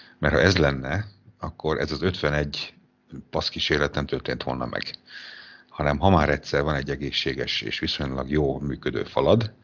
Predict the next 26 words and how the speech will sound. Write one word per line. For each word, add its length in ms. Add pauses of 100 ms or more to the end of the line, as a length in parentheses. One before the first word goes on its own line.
(520)
meg 320
van 180
a 200
liga 440
egyik 320
legjobb 300
futód, 600
akkor, 580 (680)
akkor, 320 (200)
és 160
ez 80
nem 160
csak 200
a, 200
erre 280
a, 220 (260)
ö, 220 (260)
endzone 380
szituációra 720
igaz, 320
hanem 240
a 120
teljes 400
negyedik 360
felidőre 520
is. 320